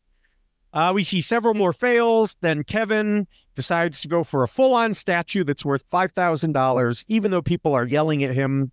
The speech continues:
not to do it. A-, and he fails. Uh, Donna and Dom, uh, make it the last, in the last couple minutes, uh, to get them to a grand total of ten thousand dollars, which, you know, that's a pretty decent day's work because it's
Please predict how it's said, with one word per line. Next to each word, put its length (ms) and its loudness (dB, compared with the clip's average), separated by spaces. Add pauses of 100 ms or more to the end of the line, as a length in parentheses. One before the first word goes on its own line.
not 260 -6
to 80 -6
do 220 -2
it. 160 -4 (520)
A-, 160 -2 (160)
and 280 -2
he 100 0
fails. 380 -12 (420)
Uh, 500 0 (140)
Donna 320 0 (100)
and 220 -2
Dom, 600 -2 (560)
uh, 180 0
make 240 -2
it 120 -4
the 60 -2
last, 320 -2 (520)
in 160 0
the 80 0
last 260 -2
couple 260 -4
minutes, 580 -4 (140)
uh, 300 0 (100)
to 480 0
get 220 -2
them 200 0
to 280 0
a 140 2
grand 340 0
total 360 2
of 160 -2
ten 260 -2
thousand 400 0
dollars, 500 0 (580)
which, 420 -4 (160)
you 120 -2
know, 100 0
that's 220 -2
a 120 2 (180)
pretty 180 2
decent 360 0
day's 240 0
work 320 0
because 300 -2
it's 300 -6